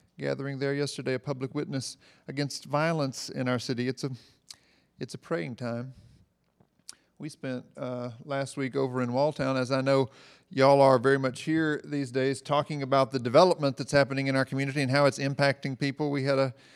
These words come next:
meeting about the mall that's been purchased by, uh, a, a, a big developer that has offices in London and Mumbai and all over the world and has seven and a half billion dollars in assets, but we're not sure what their plan is for this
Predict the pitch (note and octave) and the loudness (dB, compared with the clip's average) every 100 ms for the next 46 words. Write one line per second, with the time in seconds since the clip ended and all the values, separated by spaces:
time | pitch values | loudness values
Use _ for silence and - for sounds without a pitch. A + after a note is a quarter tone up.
0 | _ - C3+ D3 C#3+ C#3+ C3 C3+ C3 C3+ | _ -8 -4 -4 -4 -4 -2 -2 -2 -6
1 | B2 C3+ C#3+ C#3+ C#3 C#3+ - D3 C3+ D3+ | -2 2 4 4 2 -4 -6 -8 -4 -2
2 | C#3+ - D3 - B2 C3 C#3 C#3 B2+ - | -2 -2 -4 -4 -2 2 4 4 0 -8
3 | _ - C3 C3+ C#3 C#3 D3+ C#3 - B2+ | _ -4 -2 -2 -4 -6 -6 -8 -8 -2
4 | D3 C3 B2+ D3 C#3+ C#3 C3+ C#3 C#3 D3 | -2 0 4 4 4 2 2 2 2 0
5 | C#3 - D3 C3 C#3 B2 C#3 D3 C#3+ C#3+ | 0 -6 -6 -6 -6 -2 -2 -2 -4 -4
6 | C#3 B2+ C3+ C#3+ B2+ C3+ C#3+ C#3+ C#3 C#3+ | -6 -4 -2 2 4 6 4 2 0 2
7 | C#3+ C3+ C#3 D3+ D3 C#3+ - - - C3+ | 2 0 2 4 4 2 -4 -20 -8 -6
8 | C3 C#3+ C3+ - D3 - D#3 D3 D3 D3+ | 0 2 2 -2 -10 -2 -2 0 2 2
9 | C3 D3+ D3+ D3 D3+ D3+ C#3 D3+ D#3 D3 | 2 0 0 2 4 4 0 -2 -2 0
10 | D3 C#3 D3+ D3 D3+ D3 - D3+ C#3+ C#3+ | -2 0 -4 -2 0 0 0 0 2 0
11 | D3 D3 C#3+ C3+ B2+ C3+ B2+ B2+ - | 0 -4 -2 -4 -6 -4 -2 -4 -6